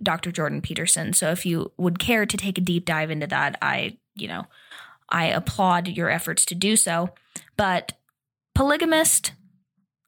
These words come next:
societies tend to lead to extremely violent societies. And you can see that in Arabic and, uh, Latin American cultures. It's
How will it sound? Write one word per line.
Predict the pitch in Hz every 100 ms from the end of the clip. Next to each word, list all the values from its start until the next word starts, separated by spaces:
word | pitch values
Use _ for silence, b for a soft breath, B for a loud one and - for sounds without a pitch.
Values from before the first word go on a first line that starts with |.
| -
societies | - 208 - 196 190 170 165 170 - -
tend | - 196 196 -
to | - 196
lead | 185 160 151 156 180 - -
to | - 175 156 143 - _ -
extremely | 185 - - 190 185 175 165
violent | 151 135 139 -
societies. | - - - - - - B B B B
And | - 196 185 180
you | 202 233
can | 240
see | 226 226
that | 196 175 165
in | - 165 151 156 - -
Arabic | 180 175 175 160 - -
and, | - 147 143 143 185 - - _ -
uh, | 165 151 - -
Latin | 180 160 170
American | 165 156 151 170
cultures. | 170 156 156 151 156 -
It's | 170 -